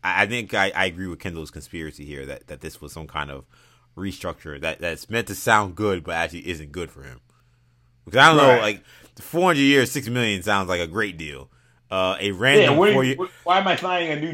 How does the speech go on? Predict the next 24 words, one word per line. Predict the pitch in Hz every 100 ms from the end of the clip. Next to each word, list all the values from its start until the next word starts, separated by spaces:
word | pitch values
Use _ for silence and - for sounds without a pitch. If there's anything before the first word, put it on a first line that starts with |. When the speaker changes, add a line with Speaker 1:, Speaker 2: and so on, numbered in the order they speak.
| 143
Speaker 2:
deal? | 123 190 143
Speaker 1:
yeah, | 139
a | 120
random | 139 190 196 160
four-year | - 185 170 156
deal | 139 151
where | 135 123
we | 147
don't | 151
actually | 131 127
know | 127
how | 110
much | 104
money | 135
you're | 123 107
making | 107 101 - -
<laughs> | - -
doesn't, | 170 214 175 - 208 - 196 220
doesn't | 214 185 151
nearly | 196 170
sound | - 214 175 -
as | 113
good. | 95 - 220 - 170 - 151 - - -
Speaker 2:
<laughs> | 196 180